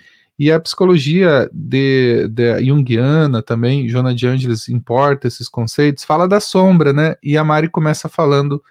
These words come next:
justamente que, às vezes, a gente pode optar, por exemplo, como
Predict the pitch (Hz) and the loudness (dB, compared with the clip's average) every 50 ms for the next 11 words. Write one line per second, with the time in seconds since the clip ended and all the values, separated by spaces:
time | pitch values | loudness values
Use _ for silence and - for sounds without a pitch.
0 | _ _ _ _ _ _ _ _ _ _ 143 156 - - 180 165 156 156 160 160 | _ _ _ _ _ _ _ _ _ _ -2 -2 0 0 0 2 2 2 2 0
1 | - - - - 165 151 147 139 135 139 151 175 185 180 156 127 110 101 - - | -2 -4 -4 0 2 2 2 2 2 2 4 4 4 4 2 0 -2 -4 -6 -12
2 | - - - 123 123 139 156 165 - - - 147 156 156 165 160 160 - _ - | -16 -6 -4 -2 0 0 0 -2 -4 -2 -2 0 0 2 0 -2 -2 -4 _ -2
3 | 135 147 143 - 151 139 131 120 117 135 143 156 156 147 - 123 - - 135 135 | 0 0 0 0 0 0 0 0 0 0 0 0 0 0 -2 -4 -2 0 0 0
4 | 143 143 135 131 123 120 | 0 0 0 0 -2 -4